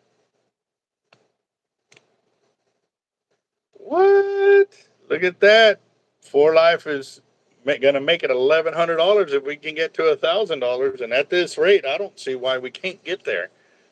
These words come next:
Like, that would be awesome. So,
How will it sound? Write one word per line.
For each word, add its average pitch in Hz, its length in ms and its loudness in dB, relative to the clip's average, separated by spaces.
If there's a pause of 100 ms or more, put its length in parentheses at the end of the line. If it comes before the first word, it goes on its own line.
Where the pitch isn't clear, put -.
(160)
Like, 95 300 0
that 131 260 0
would - 160 -2
be 101 220 -8 (100)
awesome. 123 480 -4 (1500)
So, 202 520 2